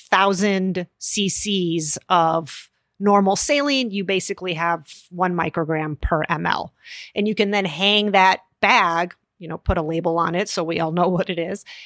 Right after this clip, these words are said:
And you can then hook that up to a pump and then start infusing through that.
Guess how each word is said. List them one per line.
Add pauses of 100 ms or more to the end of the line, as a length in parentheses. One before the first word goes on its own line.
(160)
And
you
can
then (100)
hook
that
up
to
a
pump (360)
and
then
start
infusing (420)
through
that.